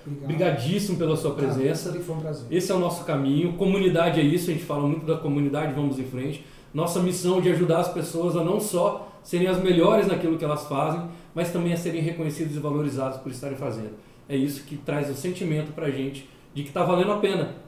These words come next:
Speaker 2: de que a gente tá fazendo algo e que é válido, que a gente tá cumprindo o nosso papel no mundo. Obrigado demais, a gente se vê aí de volta amanhã às sete e meia. Alberto, gostaria que você
Speaker 1: Verei,
Speaker 2: fizesse
Speaker 1: verei.
Speaker 2: suas considerações finais e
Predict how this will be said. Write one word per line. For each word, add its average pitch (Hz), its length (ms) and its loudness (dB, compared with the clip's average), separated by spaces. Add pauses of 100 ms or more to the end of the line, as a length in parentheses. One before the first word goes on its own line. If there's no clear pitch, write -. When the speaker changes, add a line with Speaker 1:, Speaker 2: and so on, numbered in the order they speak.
Speaker 2:
de 147 60 -14
que 185 100 -6
a - 20 -4
gente - 80 -6
tá - 80 0
fazendo 190 380 0
algo 202 260 4
e - 60 -2
que - 80 -4
é - 60 0
válido, 208 400 2
que 180 180 -8
a 170 60 -6
gente 170 200 -6
tá 196 80 -4
cumprindo 185 320 -4
o 190 40 -2
nosso 175 200 -2
papel 175 300 -4
no 196 80 -4
mundo. 127 300 -2 (580)
Obrigado 175 400 0
demais, 170 480 2
a 165 40 2
gente 160 200 0
se 180 160 -6
vê 147 220 0
aí 151 120 0
de 147 100 -2
volta 143 360 0
amanhã 151 260 2
às 151 80 -2
sete 170 320 -2
e - 20 0
meia. 165 220 4
Alberto, 156 420 4
gostaria 147 320 -4
que 151 80 -10
você 170 140 -8
Speaker 1:
Verei, 151 420 -4
Speaker 2:
fizesse 139 280 -2
Speaker 1:
verei. - 60 -6
Speaker 2:
suas 147 160 -2
considerações 147 680 -2
finais 165 460 -2
e 165 200 -6